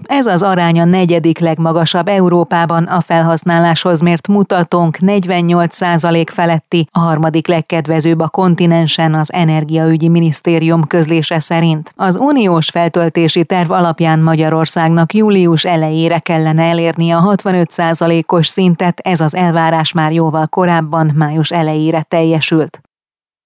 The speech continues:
Elrendelte a bíróság a szélsőséges iszlamista nézeteket terjesztő fiatal letartóztatását.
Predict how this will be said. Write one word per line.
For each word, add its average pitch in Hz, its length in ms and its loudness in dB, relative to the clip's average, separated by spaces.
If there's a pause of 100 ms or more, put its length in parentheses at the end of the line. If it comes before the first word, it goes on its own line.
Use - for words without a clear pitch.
(580)
Elrendelte 170 560 0
a 180 40 2
bíróság 185 680 2
a 175 100 2
szélsőséges 175 1040 0
iszlamista 175 600 0
nézeteket 170 720 0
terjesztő 165 520 0
fiatal 165 480 0
letartóztatását. 165 1200 0